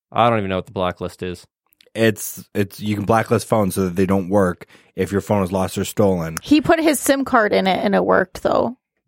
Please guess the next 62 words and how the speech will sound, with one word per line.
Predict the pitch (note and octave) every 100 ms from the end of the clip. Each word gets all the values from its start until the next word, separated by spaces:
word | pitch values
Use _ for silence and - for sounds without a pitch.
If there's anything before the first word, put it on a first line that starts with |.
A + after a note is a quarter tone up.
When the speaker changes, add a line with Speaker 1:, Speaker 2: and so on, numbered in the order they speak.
| - -
Speaker 2:
You | G2
can | G2+
still | F2+ G#2+
blacklist | F2 F2 E2 E2+ D#2+ -
it | C#2+
afterwards. | D2 E2 - F#2 - G#2+ -
Speaker 3:
Oh, | G#3+ G#3
can | A3 G3+
you? | A3+ B3+ C#4
Speaker 2:
Yeah. | - F#3 G2+ - _ _ _ _ _ _ _ _ _ _ _ -
Speaker 1:
Well, | G#2+ G2+ G2
it |
Speaker 3:
Uh. | A3+ A#3 A#2+
Speaker 1:
wouldn't | A2
have | G#2+
been | G#2
blacklisted | G#2 G#2 - A2
at | A2+
the |
Speaker 2:
Literally, | C#3+ C#3+
Speaker 1:
time | C#3
Speaker 2:
if | C#3
you | C#3
Speaker 1:
because |
Speaker 2:
want | B2 B2+
it |
Speaker 1:
send | C3+
Speaker 2:
right | C3+
Speaker 1:
and | C3+
Speaker 2:
now, | C3+
you | C#3
Speaker 1:
receive | C3
Speaker 2:
could | B2+
call | B2
Speaker 1:
calls. | B2 A#2+
Speaker 2:
Rogers, | A2 A2 A#2 C3+
blacklist | A2+ G#2 G#2 G#2 A2+
that | A2 G#2+
phone, | - A2 G#2
and | F#2
they'd | F2+
be | E2
fucked. | F2 - D#2 - - _ _ _ _ _ _ _ _ _
Speaker 1:
So | -
if | C#3
I | D3+ D#3
got | E3 B2+
your, | A2 A2 B2+ C#3+ D#3+ - _ _ _ _
so | -
I, | C#3
can, | C3+
can | C3
I |
Speaker 2:
Has | C#3+
to |
Speaker 1:
blacklist | C3+ C3 C#3+
Speaker 2:
be | C3
on | B2
Speaker 1:
your | A2
Speaker 2:
your | G2+
Speaker 1:
phone? |
Speaker 2:
account. | - F#2 D2